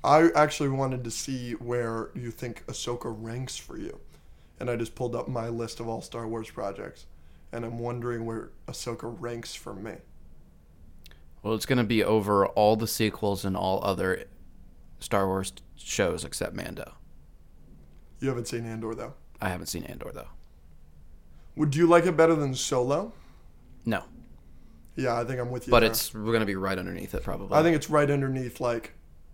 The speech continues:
Speaker 1: Solo, Force Awakens.
Speaker 2: Yeah. So it'll probably end up about the middle.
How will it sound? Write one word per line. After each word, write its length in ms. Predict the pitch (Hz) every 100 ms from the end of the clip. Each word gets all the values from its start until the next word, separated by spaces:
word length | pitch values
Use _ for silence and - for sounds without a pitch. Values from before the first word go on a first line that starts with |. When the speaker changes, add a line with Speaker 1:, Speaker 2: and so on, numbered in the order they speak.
| - -
Speaker 1:
Solo, 1120 | - 143 135 131 127 120 120 117 117 113 120 - - - - - - - -
Force 340 | - 127 -
Awakens. 760 | 117 117 113 113 110 113 - - - - - - -
Speaker 2:
Yeah. 260 | 95 - - - - - - - - - - - - - - - - - -
So 120 | 202
it'll 80 | 208
probably 300 | 202 160 120
end 160 | 113 104
up 120 | 95
about 260 | 95 95
the 80 | -
middle. 380 | 85 87 82